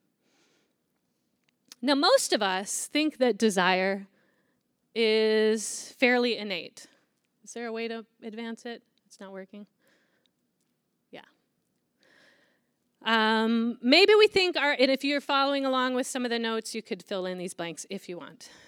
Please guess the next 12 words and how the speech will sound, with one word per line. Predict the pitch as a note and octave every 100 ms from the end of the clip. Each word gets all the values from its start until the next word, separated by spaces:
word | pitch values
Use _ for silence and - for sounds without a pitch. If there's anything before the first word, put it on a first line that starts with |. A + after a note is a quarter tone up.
| _
It's | - -
totally | G3 F3+
up | E3+
to | -
you. | D#3+ - _ _ - - - -
Most | G4 A4+
of | C5
us | C5+
think | A#4 G#4+
desire | F#4+ D#4+ C4+ C#4
is | D4
innate. | F#4 A#3 A#3 E4+ - -